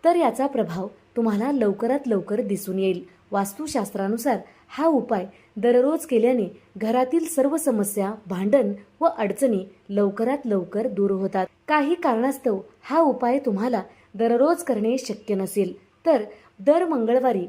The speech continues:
हा उपाय तुम्ही करू शकता. जर आपल्या कुटुंबामध्ये कोणताही व्यक्ती वारंवार आजारी पडत असेल किंवा दीर्घकाळ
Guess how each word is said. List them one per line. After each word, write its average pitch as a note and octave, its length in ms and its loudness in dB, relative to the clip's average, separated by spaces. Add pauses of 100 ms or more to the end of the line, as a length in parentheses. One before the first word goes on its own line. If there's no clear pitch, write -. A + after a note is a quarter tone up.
(200)
हा C#4+ 180 -6
उपाय A#3+ 340 0
तुम्ही G#3+ 260 -2
करू G#3 240 -4
शकता. G3 400 -6 (480)
जर E4+ 120 6
आपल्या C#4+ 340 2
कुटुंबामध्ये A3 680 0 (300)
कोणताही B3+ 500 2
व्यक्ती A3+ 400 2 (240)
वारंवार G#3 560 2 (300)
आजारी G#3+ 380 0
पडत G#3 300 0
असेल F#3+ 320 -2
किंवा E4 280 4
दीर्घकाळ C4+ 580 4